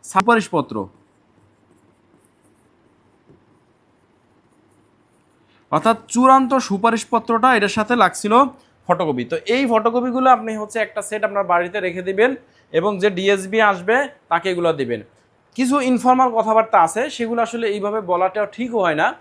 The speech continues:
আসলে পুলিশ ভেরিফিকেশন বাংলাদেশের প্রেক্ষাপটে হইলে যেটা হয় যে তাকে মিষ্টি খাওয়ার জন্য কিছু, আহ, টাকা পয়সা দাবি করে, তো সেটা আপনার ম্যানেজ করতে হবে।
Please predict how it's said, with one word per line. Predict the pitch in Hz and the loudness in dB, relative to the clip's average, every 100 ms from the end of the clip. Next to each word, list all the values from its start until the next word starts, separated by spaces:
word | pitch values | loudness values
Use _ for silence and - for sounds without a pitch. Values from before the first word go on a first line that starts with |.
| _ _ - | _ _ -6
আসলে | 185 240 262 | -4 -4 -6
পুলিশ | 240 226 226 | -6 -6 -4
ভেরিফিকেশন | 208 226 214 226 220 | -2 -4 -4 -6 -2
বাংলাদেশের | 196 196 196 208 | -2 -2 -6 -8
প্রেক্ষাপটে | 202 190 202 196 196 196 190 _ _ 165 | -8 -4 -2 0 0 -2 -2 _ _ -2
হইলে | 190 | 0
যেটা | 180 190 185 | 0 0 2
হয় | 175 156 147 | 6 6 4
যে | 170 | 0
তাকে | 160 165 175 | 0 0 -2
মিষ্টি | 180 175 185 | -8 -8 -6
খাওয়ার | 170 165 | 0 0
জন্য | 160 165 156 | 0 -4 -6
কিছু, | 147 165 156 - _ - | -6 -4 -4 -6 _ -6
আহ, | 156 156 147 147 | 0 4 4 2
টাকা | 165 175 | 0 -2
পয়সা | 170 190 | -2 0
দাবি | 156 156 | 0 0
করে, | 156 147 156 | 0 0 0
তো | 233 | -4
সেটা | 226 240 254 | -6 0 2
আপনার | 214 - 226 226 226 | 2 0 -4 -4 -8
ম্যানেজ | 175 175 185 180 | -6 -4 -4 -6
করতে | 202 196 185 | -8 -6 -4
হবে। | 190 240 | -2 -2